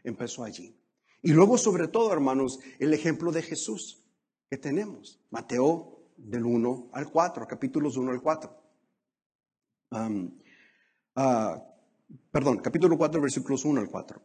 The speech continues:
Entonces, aquí vemos la tentación de Jesucristo. Jesucristo, si ustedes, eh, eh, recuerdan, va a empezar su ministerio, ¿no?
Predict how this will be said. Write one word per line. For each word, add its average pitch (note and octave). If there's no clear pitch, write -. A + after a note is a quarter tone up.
Entonces, F#3+
aquí F#3
vemos A3+
la G3+
tentación D#3+
de D#3+
Jesucristo. E3+
Jesucristo, E3+
si G#3+
ustedes, F#3
eh, -
eh, C3+
recuerdan, D3+
va F3+
a -
empezar G3
su -
ministerio, E3
¿no? C3+